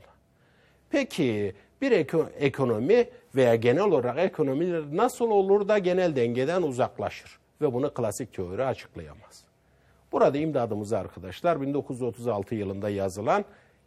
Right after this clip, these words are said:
Ke-, e, John Maynard Keynes'in genel denge teorisi dediğimiz kitabı ortaya çıkar. Keynes bu kitabında bir ekonomide eksik istihdamın söz konusu olabileceğini, yani ekonomilerin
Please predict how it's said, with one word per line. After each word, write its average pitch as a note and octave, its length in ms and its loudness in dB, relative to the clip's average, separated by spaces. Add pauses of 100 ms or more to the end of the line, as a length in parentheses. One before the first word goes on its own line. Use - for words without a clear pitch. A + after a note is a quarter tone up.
Ke-, C3+ 680 0
e, B2 60 -2
John D#3+ 200 4
Maynard D3 400 0 (120)
Keynes'in E3+ 540 0 (340)
genel F#3 420 2
denge G3+ 300 0
teorisi A#2 580 -2
dediğimiz C#3 600 -4 (320)
kitabı E3 400 0
ortaya F2 360 -10
çıkar. - 320 -20 (380)
Keynes G3 380 4 (100)
bu F#3+ 120 -4
kitabında B2 720 -2 (600)
bir A3+ 120 4
ekonomide C3+ 640 0
eksik B2+ 600 -4
istihdamın F3+ 800 -4
söz F#3 200 2
konusu F3 380 -2
olabileceğini, D#3 800 -2
yani D#3+ 320 2
ekonomilerin D#3 840 2